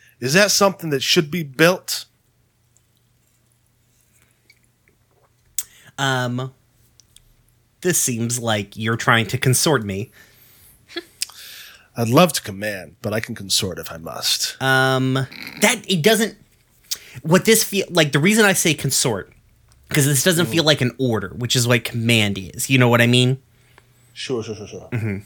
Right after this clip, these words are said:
Speaker 1: For, yeah, I mean, well, yeah,
Speaker 2: This
Speaker 1: force of
Speaker 2: f-, feels like
Speaker 1: personality.
Speaker 2: an appeal, which is not what I would think of. Like, in my mind, command has more force behind it. This is you trying to appeal to, to this thing. You know what I mean?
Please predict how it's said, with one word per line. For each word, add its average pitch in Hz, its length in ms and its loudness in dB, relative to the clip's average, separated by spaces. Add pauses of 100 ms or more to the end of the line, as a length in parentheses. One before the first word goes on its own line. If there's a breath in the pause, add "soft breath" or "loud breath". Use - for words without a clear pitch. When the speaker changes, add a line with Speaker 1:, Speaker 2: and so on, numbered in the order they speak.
(760 soft breath)
Speaker 1:
For, 127 320 -2 (120)
yeah, 120 240 -2
I 117 40 -2
mean, 135 220 -6
well, 139 280 4
yeah, 131 180 -2
Speaker 2:
This - 80 -8
Speaker 1:
force 214 240 4
of - 140 -6
Speaker 2:
f-, 135 100 2
feels 208 280 4
like 196 120 4
Speaker 1:
personality. 170 60 0
Speaker 2:
an 151 40 2
appeal, 123 680 0
which 131 200 0
is 131 80 2
not 143 220 2
what 139 160 2
I 120 80 2
would 117 160 -4
think 127 180 2
of. 120 180 -2 (120)
Like, 139 240 2 (1200 loud breath)
in 190 160 6
my 208 120 6
mind, 185 280 2
command 165 480 0
has 135 260 2
more 135 220 2
force 131 460 0
behind 113 300 0
it. 107 140 -8
This 147 220 2
is 131 100 -2
you 127 80 -4
trying 123 300 0
to 120 160 2
appeal 107 460 -4
to, - 180 -4
to - 260 -4
this 98 220 -4
thing. - 240 -4 (120)
You 127 140 2
know 123 80 6
what 117 100 4
I 117 40 0
mean? 135 200 -2